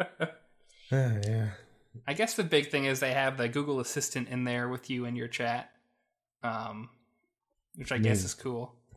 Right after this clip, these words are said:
Speaker 1: You mean the Google Spy?
Speaker 2: Yes. And speaking of security, they were, uh, one of the big features they were supposed to have was the end-to-end encryption. Uh, this was, I, f-, I feel like they announced it back when a lot of the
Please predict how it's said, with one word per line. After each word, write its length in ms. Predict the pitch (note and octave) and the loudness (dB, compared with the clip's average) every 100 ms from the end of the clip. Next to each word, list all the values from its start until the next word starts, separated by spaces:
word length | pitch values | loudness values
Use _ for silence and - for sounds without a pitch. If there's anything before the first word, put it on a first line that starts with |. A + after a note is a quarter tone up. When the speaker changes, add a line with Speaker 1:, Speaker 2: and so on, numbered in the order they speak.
| - | -2
Speaker 1:
You 80 | B2 | 2
mean 160 | A2 G2+ | 4 4
the 80 | |
Google 260 | G2+ A2+ G2+ | 4 4 2
Spy? 560 | - - G2 F#2 E2 F2 - _ - | -2 -4 -2 -2 -6 -12 -18 _ -4
Speaker 2:
Yes. 500 | C3 A2+ - - - | -2 0 -2 -2 -4
And 80 | C#3 | -6
speaking 460 | - - F#3 F3+ D#3 | -6 -4 -2 2 6
of 500 | C3+ B2+ B2+ - - _ _ _ _ _ _ - | 6 6 2 -6 -18 _ _ _ _ _ _ -10
security, 720 | - B2 G3 F#3 C#3+ C3 C#3 | -10 0 6 8 8 6 4
they 220 | C3+ C3+ | 4 4
were, 280 | C#3 C3+ C3 | 6 6 6
uh, 360 | B2+ B2 B2+ B2 - _ _ _ - | 6 6 4 0 -10 _ _ _ -6
one 140 | F#3 | -2
of 40 | F#3 | 0
the 80 | |
big 220 | D#3 E3 D#3+ | 2 0 0
features 340 | D#3+ D#3+ C#3+ | -4 0 0
they 100 | C#3 | 2
were 80 | B2+ | 0
supposed 320 | - C3+ B2+ | 0 -2 -2
to 60 | B2 | -4
have 260 | D3 C#3+ | 0 2
was 220 | B2+ A#2+ - | 2 -2 -6
the 140 | - | -6
end-to-end 380 | C3+ C3 B2 B2 | -4 -2 -2 -2
encryption. 720 | A#2 - D#3+ - B2+ A#2 B2 - _ _ _ _ _ _ - | -4 -2 -2 0 0 0 -2 -8 _ _ _ _ _ _ -8
Uh, 360 | C3+ B2 A#2+ A#2+ - - | 0 4 4 2 -8 -14
this 240 | D3+ D#3 | -6 -2
was, 440 | D#3 C#3 B2+ - - _ _ _ _ _ | 0 0 0 -4 -6 _ _ _ _ _
I, 60 | D3+ | -16
f-, 220 | - - - | -14 -16 -12
I 40 | |
feel 180 | - E4+ | -2 2
like 140 | C4+ | 2
they 120 | - C3+ | 2 2
announced 420 | B2+ C3 C3 - | 4 4 2 -2
it 160 | C3 B2 | -4 2
back 360 | B2 B2+ - | 4 4 2
when 300 | B2+ A#2+ A#2 | -4 -2 -2
a 100 | A#2 | -2
lot 220 | A#2 B2 | 2 4
of 180 | A#2+ A#2 | 4 2
the 380 | C3 A#2 A2+ | 2 2 2